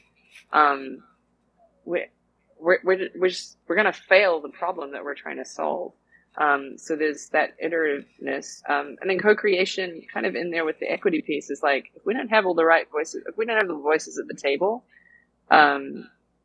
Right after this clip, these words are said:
like, who the hell do we think we are to build solutions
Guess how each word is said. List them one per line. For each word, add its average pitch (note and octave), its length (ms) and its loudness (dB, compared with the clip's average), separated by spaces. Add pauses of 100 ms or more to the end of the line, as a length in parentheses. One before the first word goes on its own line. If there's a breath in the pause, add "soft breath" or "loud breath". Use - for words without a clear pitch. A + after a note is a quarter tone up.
(260)
like, - 280 -4 (520)
who G#3 100 0
the F#3+ 120 2
hell F3 160 2
do E3+ 80 0
we E3 100 -2
think E3 220 -10
we C#3+ 100 -2
are C#3 340 2
to D3 120 -4
build C#3+ 240 -6
solutions C#3+ 680 -6